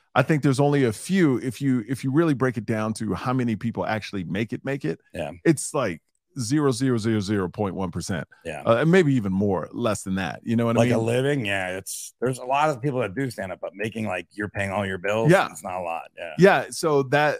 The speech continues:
Speaker 1: I just love it though. And I love watching an audience grow. You know
Speaker 2: Yeah,
Speaker 1: what I mean?
Speaker 2: yeah.
Speaker 1: Like, like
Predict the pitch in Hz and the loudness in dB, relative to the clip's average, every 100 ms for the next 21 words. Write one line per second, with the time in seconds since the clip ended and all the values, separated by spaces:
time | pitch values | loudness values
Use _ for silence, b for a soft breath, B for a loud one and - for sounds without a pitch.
0 | - - 160 190 220 - 127 131 147 139 | -6 0 0 0 -2 -2 2 4 4 4
1 | 120 110 135 151 120 117 127 127 117 107 | 0 0 2 0 0 2 4 6 4 2
2 | 98 95 - _ _ _ _ _ _ _ | 0 -4 -12 _ _ _ _ _ _ _
3 | _ _ _ _ _ _ _ 104 123 123 | _ _ _ _ _ _ _ -2 2 2
4 | - 117 107 92 - 98 98 92 80 - | 0 -2 -2 -4 -4 -2 -2 -6 -10 -14
5 | _ - 95 80 - _ _ _ _ _ | _ -8 -4 -4 -4 _ _ _ _ _
6 | 123 160 180 190 190 196 185 165 151 151 | 2 4 6 4 2 0 0 2 2 2
7 | 156 147 | 2 0